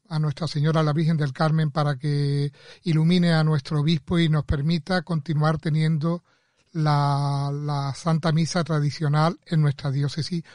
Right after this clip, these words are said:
o en toda, y en general en todas las diócesis de los que me estéis escuchando, eh, porque el, el, el Santo Padre, eh, le ha atribuido, mm, la potestad a los obispos, a los pastores de cada diócesis.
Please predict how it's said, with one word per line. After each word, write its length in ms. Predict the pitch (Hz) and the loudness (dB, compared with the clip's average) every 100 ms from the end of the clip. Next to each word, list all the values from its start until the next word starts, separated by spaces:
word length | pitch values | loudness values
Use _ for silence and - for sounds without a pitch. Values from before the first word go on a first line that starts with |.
| - | -16
o 140 | - 165 | -2 0
en 80 | 143 | 2
toda, 320 | 180 185 196 | 2 2 0
y 140 | 151 | 0
en 120 | 151 131 | 2 2
general 380 | 151 147 160 | 0 2 2
en 140 | 175 151 | 2 0
todas 260 | 170 165 | 0 0
las 140 | 156 139 | 0 0
diócesis 500 | 156 156 170 - 165 | -2 -2 -6 -4 -2
de 100 | 156 | -2
los 140 | 151 | -2
que 240 | - 151 143 | -4 -6 -4
me 80 | |
estéis 300 | 139 - 156 | -4 -2 -2
escuchando, 580 | 156 - 131 151 143 131 _ _ _ _ _ _ - | -2 -6 -6 -4 -4 -4 _ _ _ _ _ _ -6
eh, 260 | 151 147 139 | -2 -2 -4
porque 360 | 156 131 156 | -6 -4 -2
el, 160 | 147 151 - 151 147 147 147 180 | -2 -4 -4 -2 0 -2 -6 -6
el, 480 | 156 143 139 151 - | -4 -2 -4 -6 -6
el 360 | 156 147 151 147 | -4 -2 -2 -2
Santo 340 | - 160 175 | -2 -2 0
Padre, 400 | 170 170 175 190 - - - - | 0 0 0 -2 -6 -20 -20 -8
eh, 440 | 165 156 151 151 | -4 -2 0 0
le 100 | 151 | 0
ha 40 | 160 | 0
atribuido, 760 | 156 170 156 170 160 170 175 - _ _ | 2 0 2 2 2 0 -2 -8 _ _
mm, 640 | 165 151 147 147 147 143 139 _ _ _ - | -12 -4 -2 0 -2 -4 -8 _ _ _ -4
la 180 | 160 147 | -2 0
potestad 640 | 160 156 131 - 156 180 - | -2 -4 -6 -2 0 0 -2
a 380 | 170 156 147 147 | -2 0 0 -2
los 240 | 143 - | -4 -4
obispos, 500 | 147 160 165 _ 143 | -2 0 -2 _ -12
a 40 | 139 | -6
los 100 | 147 | -6
pastores 440 | 131 135 180 170 | -6 -4 -2 0
de 80 | 170 | 0
cada 260 | 151 147 139 | 0 -2 0
diócesis. 560 | 139 135 - 131 147 | -2 -4 -6 -12 -14